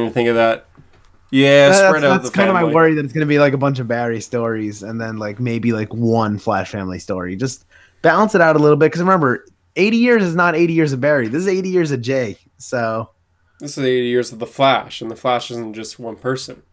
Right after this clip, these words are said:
Speaker 2: Exactly. So just spread the love a little bit. You know, I'm, I'm hoping, I, I think Jeff's story will be the Flash family one. So
Speaker 1: Probably. He knows the family well, so.
Speaker 2: Yeah.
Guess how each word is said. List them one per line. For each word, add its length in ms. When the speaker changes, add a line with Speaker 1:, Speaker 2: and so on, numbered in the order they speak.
Speaker 2:
Exactly. 680
So 380
just 320
spread 280
the 40
love 220
a 40
little 220
bit. 240
You 120
know, 140
I'm, 80
I'm 160
hoping, 380
I, 120
I 280
think 200
Jeff's 300
story 340
will 120
be 100
the 100
Flash 280
family 340
one. 320
So 480
Speaker 1:
Probably. 600
He 180
knows 300
the 80
family 340
well, 340
so. 340
Speaker 2:
Yeah. 280